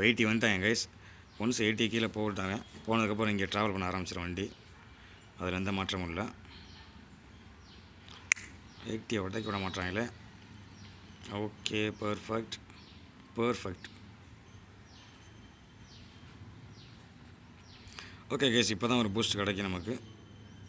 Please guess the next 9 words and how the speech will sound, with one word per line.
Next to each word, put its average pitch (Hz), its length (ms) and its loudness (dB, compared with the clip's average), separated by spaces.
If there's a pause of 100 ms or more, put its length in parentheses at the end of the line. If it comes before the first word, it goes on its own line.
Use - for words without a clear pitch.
(220)
பட்டுன்னு 107 400 0
வெளியே 98 160 2
வந்துருவோம். 95 360 -2
வெயிட் 101 180 0
பண்ணி, 95 280 0
வெயிட் 98 160 -4
பண்ணிட்டே 98 260 0
இருப்போம். 98 240 -4 (4000)
சரியா, 98 180 4